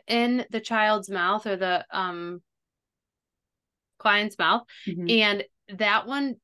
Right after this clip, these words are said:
Speaker 1: pushes the tongue to where it should be when producing R. However, you're not supposed to produce the sound with it in your mouth.
Speaker 2: Huh.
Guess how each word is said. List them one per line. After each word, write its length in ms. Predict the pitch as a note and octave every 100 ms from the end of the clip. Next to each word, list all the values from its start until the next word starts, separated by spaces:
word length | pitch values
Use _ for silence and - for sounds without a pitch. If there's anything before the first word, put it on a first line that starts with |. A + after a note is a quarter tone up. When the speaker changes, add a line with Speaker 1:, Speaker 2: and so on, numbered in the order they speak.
| -
Speaker 1:
pushes 480 | A3+ G#3+ C4+ B3+
the 140 | A3+ A3
tongue 460 | - G#3 G3 G#3+
to 160 | G3+ G#3
where 320 | F#3+ G3+ A#3+
it 140 | A3 -
should 380 | - A3 G#3 G3
be 180 | G#3+
when 240 | G#3+ G3+ F#3+
producing 580 | G3+ G3 G3 G3 G3 -
R. 360 | F#3 G3 A3+
However, 720 | A3 G#3 F#3 B3+ A#3 G3+ G3 A3 - _
you're 100 | A3+
not 300 | A3 G#3+ G3+
supposed 340 | - A#3 G#3+ A3
to 80 |
produce 340 | A3+ G#3+ G#3 G3
the 100 | G#3
sound 340 | - F#3 F#3
with 180 | F3 E3+
it 140 | G3+ E3+
in 100 | F3+
your 140 | F3
mouth. 500 | B3+ C#4+ D3 - - - _ _ _ _ _ -
Speaker 2:
Huh. 180 | G3+